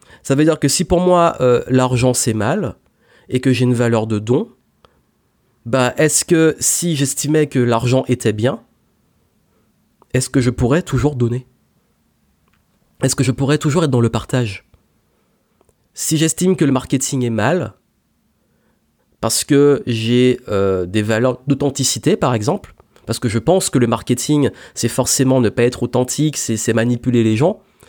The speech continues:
et si le marketing et même, on va aller plus loin, la manipulation était bonne, comment j'exprimerais cette valeur ? Est-ce que je pourrais exprimer cette valeur d'authenticité ?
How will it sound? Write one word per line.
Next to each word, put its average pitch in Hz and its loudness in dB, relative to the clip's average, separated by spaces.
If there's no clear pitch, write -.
et 147 2
si - 0
le 269 4
marketing 185 -2
et 220 2
même, 196 0
on 131 -4
va 139 0
aller 147 2
plus 156 -2
loin, 165 2
la 117 2
manipulation 170 0
était 143 -2
bonne, 101 -4
comment 190 2
j'exprimerais 139 -2
cette 123 -4
valeur ? 98 -4
Est-ce 160 0
que - 0
je 139 0
pourrais 143 0
exprimer 139 0
cette 117 -2
valeur 107 0
d'authenticité ? - -8